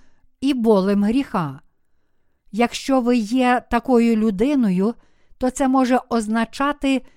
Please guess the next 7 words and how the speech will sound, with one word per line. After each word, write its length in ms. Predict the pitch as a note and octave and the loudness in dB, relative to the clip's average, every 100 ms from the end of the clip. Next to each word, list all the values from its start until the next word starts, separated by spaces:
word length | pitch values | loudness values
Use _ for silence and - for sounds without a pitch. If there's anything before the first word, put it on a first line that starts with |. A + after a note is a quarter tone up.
| _ - | _ -10
лише 400 | G#3 B3 - A#3 | -4 -4 -2 -6
те, 360 | - C4+ D4 C#4 - - - | -4 -2 -2 -4 -10 -20 -20
що 520 | - - - A#3+ A3+ - | -20 -8 0 2 2 2
ваша 500 | G3 A#3 A#3 A3 G#3 | 0 0 0 -2 -2
віра 500 | G#3 D4 G#3 F3+ G#3+ - - - - | 0 0 0 -2 -4 -10 -20 -20 -18
є 440 | - G#3+ C4+ B3+ B3 - | -8 -2 2 2 0 -4
законницькою, 1400 | F#3 G#3+ A#3 - C#4+ D4+ B3 G3+ F#3 - G3+ G3 G#3+ | -4 0 -2 0 0 2 2 0 -2 -4 -2 0 -2